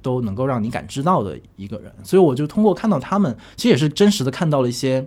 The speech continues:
这样的物种，说，哦，原来人的性格是可以这样去拿捏的。所以从他们身上得到了一，一种信号，就是说当别人给你发射爱的电波的时候，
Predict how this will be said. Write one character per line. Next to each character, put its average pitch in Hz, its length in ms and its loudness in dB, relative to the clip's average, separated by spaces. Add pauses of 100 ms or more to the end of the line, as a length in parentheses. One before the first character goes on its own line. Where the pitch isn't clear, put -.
(160)
这 190 100 2
样 165 80 4
的 147 60 -2
物 180 180 0
种， 113 180 -6
说， - 120 -12
哦， - 220 0
原 131 140 -2
来 151 120 2
人 113 280 -2
的 151 60 -2
性 151 240 -2
格 104 120 -4
是 - 120 -10
可 135 140 -6
以 139 80 -2
这 139 100 -6
样 110 160 -4
去 95 300 -10 (100)
拿 104 240 -8
捏 127 220 -2
的。 104 120 -4
所 143 140 -4
以 131 160 -2 (380)
从 147 160 -2
他 185 100 2
们 180 80 2
身 165 100 0
上 151 140 0
得 101 140 -6
到 139 180 0
了 110 80 -2
一， 113 160 -8 (360)
一 165 120 -4
种 113 380 -6 (140)
信 175 220 -4
号， - 320 -4 (380)
就 170 120 4
是 160 60 2
说 175 160 6
当 175 240 0
别 131 120 -2
人 135 120 -2
给 120 120 -2
你 160 120 -6 (180)
发 135 200 -6
射 127 420 -2 (300)
爱 143 180 -2
的 101 120 -6
电 117 240 -4
波 123 180 -2
的 123 60 -4
时 - 140 -10
候， - 420 -4